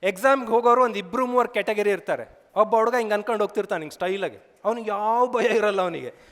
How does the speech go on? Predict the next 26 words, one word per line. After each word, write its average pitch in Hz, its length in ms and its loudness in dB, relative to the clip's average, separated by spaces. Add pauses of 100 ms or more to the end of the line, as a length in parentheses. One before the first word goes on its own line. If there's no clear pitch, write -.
(120)
ಯಾಕೆಂದ್ರೆ 220 380 0
ಅವನಿಗೆ 214 280 -6
ಡೆಫಿನೆಟ್ 262 500 0
ಗೊತ್ತು 226 260 -2
ನಾನ್ 285 180 -2
ಪಾಸ್ 226 300 0
ಆಗಲ್ಲ 226 260 2
ಅಂತ. 175 220 0
<laughs> - 1300 -8
ಹಂಗ್ 311 260 2
ಹೋಗ್ತಿರ್ತಾನೆ 269 480 2
ಅವನು. 139 300 -6 (500)
ಇನ್ 311 280 0
ಕೆಲವು 277 300 2
ಹುಡುಗರು 269 500 0
ಫುಲ್ 277 560 -4
ನಡುಕ್ಕೊಂಡ್ 262 460 2
ನಡುಕ್ಕೊಂಡ್ 240 340 0
ಹೋಗ್ತಿರ್ತಾರೆ. 185 420 -2
This 196 200 -6
is 277 100 -2
high 240 280 -2
pressure. 151 340 -4 (540)
ಅದು 196 200 0
no 226 420 2
pressure 226 420 0